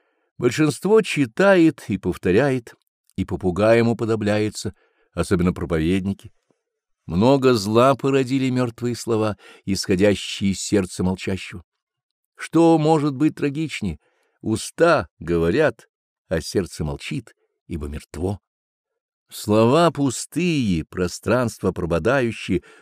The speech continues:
служат силам разрушения на подмогу. Не имея огненного основания в пространстве, ссору и шелухе подобно его засоряют. Надо огни пробудить.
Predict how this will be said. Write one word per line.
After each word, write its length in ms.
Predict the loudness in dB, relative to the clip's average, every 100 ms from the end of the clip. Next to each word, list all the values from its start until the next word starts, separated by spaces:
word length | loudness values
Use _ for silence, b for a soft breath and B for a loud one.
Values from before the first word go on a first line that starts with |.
| b
служат 460 | -4 0 2 0
силам 400 | 0 2 2 2 b
разрушения 840 | 2 4 4 2 0 2 4 6 4
на 120 | 2
подмогу. 480 | 0 0 -2 -2 -14 _ _ _ _ _ _ _ _ -4
Не 300 | 2 4 4
имея 400 | 4 6 6 4 2
огненного 640 | 2 2 -2 2 4 2
основания 800 | 0 -2 -2 2 2 2 0 -4
в 100 | -6
пространстве, 800 | -6 -6 -4 -4 -4 -8 -12 -14 _ _ _ _ _ _
ссору 460 | -12 2 4 6 6
и 80 | 4
шелухе 580 | 0 -2 -2 0 0
подобно 640 | 2 0 2 0 0 -2 _
его 240 | -6 -2 -2
засоряют. 600 | -4 -6 -6 -6 -10 _ _ _ _ _ -6
Надо 560 | 2 6 4 4 4 4
огни 460 | 2 -2 0 0 -2
пробудить. 680 | -4 -8 -6 -6 -8 -10